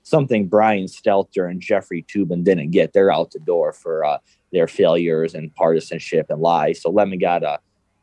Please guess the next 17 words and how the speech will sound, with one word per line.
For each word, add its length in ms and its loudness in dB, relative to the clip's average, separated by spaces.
second 340 -2
chance, 380 -8
but 160 -2
no 180 2
one 160 0
really 160 0
expects 480 -8
this 160 -6
show 440 0
to 220 -6
last. 560 0
But 160 -2
by 100 4
the 100 6
way, 220 0
so 240 -2
funny 420 -6